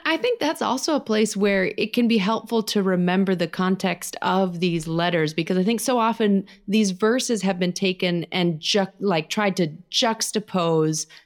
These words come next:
ritualistic piety versus a kind of an intentional heart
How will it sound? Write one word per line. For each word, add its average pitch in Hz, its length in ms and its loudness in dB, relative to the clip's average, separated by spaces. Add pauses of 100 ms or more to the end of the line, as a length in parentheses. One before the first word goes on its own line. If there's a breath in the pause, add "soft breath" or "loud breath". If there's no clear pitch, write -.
(260 loud breath)
ritualistic 190 880 2
piety 170 460 2
versus 160 460 -2
a 165 80 -2
kind 170 200 -2
of 156 80 -2
an 156 60 -2
intentional 160 800 0
heart 170 260 -2